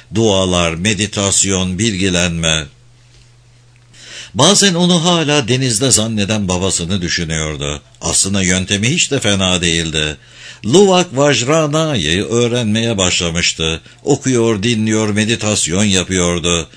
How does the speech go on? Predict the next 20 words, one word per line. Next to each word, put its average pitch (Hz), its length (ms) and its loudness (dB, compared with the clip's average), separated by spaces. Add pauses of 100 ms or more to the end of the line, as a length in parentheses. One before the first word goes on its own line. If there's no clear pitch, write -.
(400)
Dualar 175 500 4
tamamen 170 520 0
aksi - 440 -2
tesir 139 480 0
yapan 95 380 0
farklı 143 420 -2
bir 147 120 0
uyuşturucu 120 800 -2
biçimiydi. 87 800 0 (460)
Ruhunu 104 500 0
yeniden 110 580 2
daha 104 220 0
mükemmel 113 680 -2
bir 107 160 0
şekilde 104 500 -2
bulmak 113 360 0
için 107 360 -2
bedenini 110 480 0
terk 104 320 0
ediyordu. 87 720 0